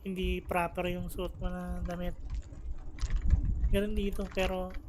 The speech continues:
mas prepare ko kasing magtrabaho sa malamig na lugar kaysa sa mainit na lugar kasi na-experience ko nang magtrabaho sa Dubai.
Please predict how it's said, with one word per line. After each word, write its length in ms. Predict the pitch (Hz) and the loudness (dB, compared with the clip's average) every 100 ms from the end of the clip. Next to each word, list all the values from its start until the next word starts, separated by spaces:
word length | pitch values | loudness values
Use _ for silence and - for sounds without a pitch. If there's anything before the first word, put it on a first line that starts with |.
| - | -6
mas 240 | - 190 - | 0 4 4
prepare 400 | 208 214 208 208 | 4 4 4 4
ko 160 | 208 | 0
kasing 240 | 196 196 196 | 2 2 0
magtrabaho 560 | 190 - 185 180 175 | 0 -2 0 2 2
sa 400 | 175 - 175 170 - - - - - - - - - 185 | 0 -2 0 4 4 4 0 -4 0 0 0 -4 -2 2
malamig 320 | 185 185 185 | 4 2 2
na 80 | 180 | 2
lugar 400 | 202 196 185 - - - - - - - | 2 4 4 2 2 8 8 10 12 12
kaysa 240 | - 175 - | 12 10 6
sa 160 | - | 8
mainit 400 | 160 196 185 185 | 10 10 10 6
na 80 | 185 | 4
lugar 320 | 180 180 170 | 4 2 -2
kasi 240 | 175 190 185 - - - - - - - - - - - - | -2 -2 -4 -2 -2 -2 -6 -10 -12 -12 -16 -20 -20 -14 -6
na-experience 800 | 175 175 - - 185 185 180 - | -2 2 2 2 0 2 0 -2
ko 80 | 185 | -2
nang 160 | 180 | -2
magtrabaho 480 | 185 - 185 180 180 | -2 0 0 2 0
sa 160 | - 170 | 0 0
Dubai. 320 | 180 185 | 2 0